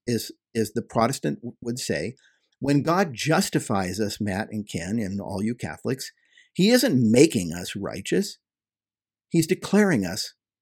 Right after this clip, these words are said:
to be righteous. Okay, but here's the snag. Actually, there are two snags. The first one is this. Even if it were true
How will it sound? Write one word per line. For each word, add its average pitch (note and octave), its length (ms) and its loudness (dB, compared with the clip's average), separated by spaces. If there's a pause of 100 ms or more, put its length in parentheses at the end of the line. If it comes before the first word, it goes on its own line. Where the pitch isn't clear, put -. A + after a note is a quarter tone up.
to C#3+ 60 -6
be A2+ 120 0
righteous. F2+ 520 -8 (1300)
Okay, C3 320 2 (540)
but F#3+ 320 4
here's F#3+ 240 6
the E3+ 80 0
snag. G#2+ 400 0
Actually, C#3 320 4
there B2+ 120 8
are B2+ 60 8
two B3+ 200 4
snags. G2+ 500 -2
The D#3 100 0
first B3 240 -2
one G#3+ 120 0
is C3+ 120 0
this. B2 280 2 (720)
Even C#4 300 6
if B3 120 2
it D3 80 0
were D3 140 2
true A#2+ 580 2